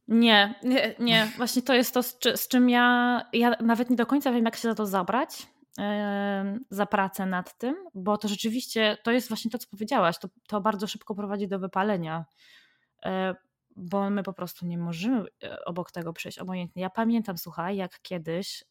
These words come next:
Speaker 1: z koleżankami grałam w gumę na podwórku.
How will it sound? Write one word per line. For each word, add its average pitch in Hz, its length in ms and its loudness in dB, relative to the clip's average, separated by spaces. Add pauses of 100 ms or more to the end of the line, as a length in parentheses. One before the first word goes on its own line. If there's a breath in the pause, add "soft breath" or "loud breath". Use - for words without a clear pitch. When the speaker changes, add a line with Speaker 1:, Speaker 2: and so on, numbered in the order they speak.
Speaker 1:
z - 100 -14
koleżankami 190 680 -4
grałam 185 340 -2
w 175 100 -8
gumę 175 300 -2
na 165 100 -6
podwórku. 160 720 -10